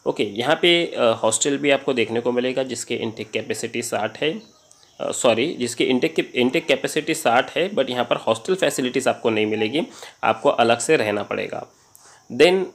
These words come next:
डॉक्टर बाबा साहेब अम्बेडकर, अ, लॉ कॉलेज जो है ये और एक, एक लॉ कॉलेज है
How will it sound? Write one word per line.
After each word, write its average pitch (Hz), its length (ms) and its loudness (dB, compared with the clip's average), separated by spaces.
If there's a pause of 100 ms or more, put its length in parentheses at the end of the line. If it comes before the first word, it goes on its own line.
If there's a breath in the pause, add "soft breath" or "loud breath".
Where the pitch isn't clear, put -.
(140)
डॉक्टर 117 340 0
बाबा 139 260 2
साहेब 139 440 -4
अम्बेडकर, 131 480 0
अ, 123 480 0
लॉ 117 320 2
कॉलेज 123 460 0
जो 123 120 0
है 110 340 -4 (400 loud breath)
ये 131 400 -2 (180)
और 117 140 2
एक, 143 120 -4
एक 147 120 -4
लॉ 123 180 4
कॉलेज 120 360 0
है 123 240 -4